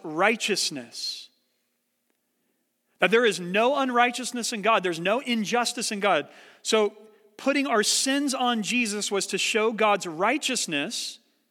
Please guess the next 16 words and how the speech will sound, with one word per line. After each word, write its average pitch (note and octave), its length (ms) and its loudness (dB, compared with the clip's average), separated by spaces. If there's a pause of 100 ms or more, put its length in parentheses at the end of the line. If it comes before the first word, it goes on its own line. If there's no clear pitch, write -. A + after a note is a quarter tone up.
(320)
because F3 340 2
in F#3+ 80 -4
his E3+ 160 -4
divine E3+ 600 0
forbearance, F3 1080 -2
some E3 220 -10
translations D#3+ 560 -4
say C#3+ 120 -4
patience, C#3 720 -6 (480)
what F#3+ 140 -4
was F#3 100 -4
God E3+ 260 -2
doing? C3 360 -8 (800)
He E3+ 180 -8
passed - 480 -4 (160)
over E3 680 -4